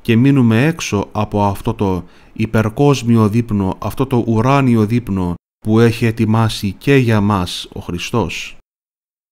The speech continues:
Ο Χριστός παρακάθισε σε ένα αρχοντικό δείπνο,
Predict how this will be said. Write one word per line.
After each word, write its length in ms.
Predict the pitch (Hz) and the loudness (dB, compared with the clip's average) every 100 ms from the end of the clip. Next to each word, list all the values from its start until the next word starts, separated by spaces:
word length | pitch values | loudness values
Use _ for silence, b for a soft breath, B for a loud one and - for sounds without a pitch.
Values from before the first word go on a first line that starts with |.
| _ | _
Ο 80 | 143 | -4
Χριστός 600 | 143 139 - 190 196 - | 0 -2 0 2 2 0
παρακάθισε 960 | 143 135 131 165 170 139 - 170 170 165 | 0 2 2 0 0 -2 -2 0 2 0
σε 400 | - 127 120 120 | -2 0 0 0
ένα 460 | 131 156 160 160 117 | 0 0 2 0 0
αρχοντικό 640 | 117 - 107 110 107 143 | -2 0 -2 0 0 0
δείπνο, 580 | 117 110 107 147 175 | 0 -2 -2 -2 -4